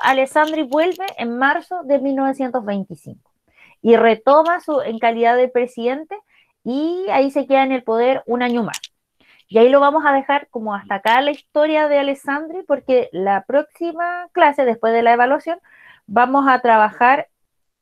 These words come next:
eh, la Constitución del veinticinco. Ya vamos a ver cómo, cómo Alessandri, eh, después del retorno, después de su viaje por Europa, eh,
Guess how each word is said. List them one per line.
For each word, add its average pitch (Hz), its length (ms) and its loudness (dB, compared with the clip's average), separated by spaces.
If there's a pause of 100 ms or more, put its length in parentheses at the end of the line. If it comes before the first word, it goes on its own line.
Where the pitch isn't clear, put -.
(240)
eh, 202 360 2
la 185 160 4
Constitución 226 560 -4
del 269 140 2
veinticinco. 214 640 -4 (100)
Ya 202 120 -2
vamos 240 240 -2
a 233 80 2
ver 240 140 0
cómo, 226 280 -6 (320)
cómo 311 240 0
Alessandri, 349 560 -4 (180)
eh, 233 140 -6
después 220 320 0
del 285 220 0
retorno, 302 580 -2 (300)
después 214 260 0
de 254 60 -8
su 233 120 0
viaje 247 280 -2
por 254 100 4
Europa, 262 640 2
eh, 220 400 -2